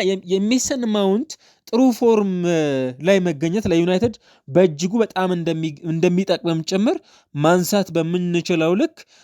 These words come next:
እ፣ ል-, ል-, ል-, ልናነሳው የሚገባ ጉዳይ ነው እና ይህ ተጫዋች ወደ ጥሩ ፎርሙ መምጣት የሚችል ከሆነ ዩናይትድን በጣም በትልቁ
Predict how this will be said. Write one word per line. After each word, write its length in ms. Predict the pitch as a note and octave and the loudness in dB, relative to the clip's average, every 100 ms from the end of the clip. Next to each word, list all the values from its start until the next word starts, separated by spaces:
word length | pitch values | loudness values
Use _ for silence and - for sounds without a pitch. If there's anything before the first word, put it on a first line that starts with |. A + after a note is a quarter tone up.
| _ - | _ 0
እ፣ 100 | E3+ F3 E3 D#3 D3 C#3 C3+ C3 - _ - | 4 6 4 2 0 -2 -2 -4 -10 _ -10
ል-, 140 | E3+ | -6
ል-, 160 | E3+ F3 | -2 -2
ል-, 140 | F3+ F3+ | 0 2
ልናነሳው 540 | G#3 G#3 F#3+ F#3 F3+ | 4 4 2 0 -2
የሚገባ 440 | E3 D#3+ D#3+ C3+ C#3+ | -4 -4 -4 -2 -4
ጉዳይ 300 | C3 C#3 E3 | -4 -4 -4
ነው 100 | D3 | -4
እና 120 | E3 B3 - _ _ - | -2 -4 -6 _ _ 2
ይህ 140 | A3+ B3 | 2 4
ተጫዋች 500 | C4+ - G3+ A#3+ - | 2 2 2 0 0
ወደ 160 | F3+ F#3+ | -2 -2
ጥሩ 160 | - A#3 B3+ G#3+ F3 | -2 -4 -4 -6 -2
ፎርሙ 360 | A3+ A#3+ A3 G#3+ | 0 2 2 0
መምጣት 380 | G3+ F3+ F3+ F3+ | 0 -2 -4 -4
የሚችል 400 | E3+ E3+ F3 C#3+ | -2 -2 -2 -4
ከሆነ 280 | - D#3 G3+ - _ _ - | -2 -2 -2 -6 _ _ 0
ዩናይትድን 500 | E3+ G3+ A3 A#3+ A3 | 4 4 2 -2 -2
በጣም 340 | G3 - C#4 C4 | -2 -4 -4 -2
በትልቁ 520 | G3+ G#3+ G3+ G3 G3 | 0 0 0 0 0